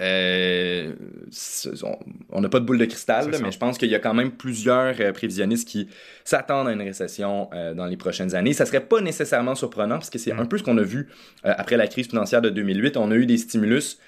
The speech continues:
Speaker 1: euh, qui ont évité la récession pendant deux ans, puis la récession est vraiment venue, là, en deux mille douze,
Speaker 2: C'est ça.
Speaker 1: dans, euh, dans la plupart des pays.
Speaker 2: Mm.
Speaker 1: Euh, et, euh, ben,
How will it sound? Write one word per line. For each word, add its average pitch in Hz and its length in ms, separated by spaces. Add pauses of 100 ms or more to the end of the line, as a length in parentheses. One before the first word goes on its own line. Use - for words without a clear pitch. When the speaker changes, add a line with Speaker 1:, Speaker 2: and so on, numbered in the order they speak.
(180)
Speaker 1:
euh, 107 120
qui 117 120
ont 110 120
évité 113 260
la 127 80
récession 107 400
pendant 104 200
deux 95 240
ans, 127 100
puis 123 100
la 104 60
récession 98 360
est 127 40
vraiment 98 260
venue, 107 180
là, 107 160
en 98 60
deux 95 120
mille 95 180
douze, 101 340
Speaker 2:
C'est 90 80
ça. 95 320
Speaker 1:
dans, - 60
euh, 90 200
dans 95 140
la 90 80
plupart 104 260
des 98 140
pays. 85 320
Speaker 2:
Mm. - 380 (140)
Speaker 1:
Euh, 110 240
et, 127 300 (460)
euh, 104 540 (300)
ben, 127 180